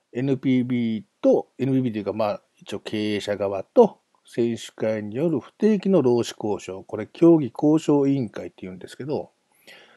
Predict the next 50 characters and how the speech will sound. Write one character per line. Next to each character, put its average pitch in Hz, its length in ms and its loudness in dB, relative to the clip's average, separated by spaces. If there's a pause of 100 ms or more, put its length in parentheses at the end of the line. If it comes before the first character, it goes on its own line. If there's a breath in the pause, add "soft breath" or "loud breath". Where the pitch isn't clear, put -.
(140 soft breath)
ま 131 80 -4
あ、 - 20 -6
こ 170 120 2
れ 156 100 8
が 147 80 6
初 139 200 -2
め 123 120 -4
て - 100 -10
開 92 160 -6
催 - 160 -14
さ 101 100 -10
れ 90 60 -14
る 90 80 -16
わ 85 60 -10
け - 80 -16
で - 80 -16
す - 80 -16
ね。 120 240 -12 (1600 soft breath)
え 120 800 0
ー、 - 20 -6
こ - 140 -10
の 117 360 -4 (220 loud breath)
問 123 200 -4
題 120 140 -2
が 110 80 0
発 117 240 -4
覚 120 300 -4
し - 80 -12
た - 140 -12
三 143 320 -6
週 151 220 -2
間 151 220 0
後 156 80 -2
に 156 80 -4
し - 40 -14
て - 100 -6
初 143 200 0
め 160 120 4
て、 - 180 -10 (1120)
選 117 160 -4
手 104 80 -12
会 107 160 -6
に 101 80 -14
説 101 220 -14
明 110 100 -8
す - 100 -20
る - 80 -14
機 - 120 -20
会 - 200 -8
と - 140 -20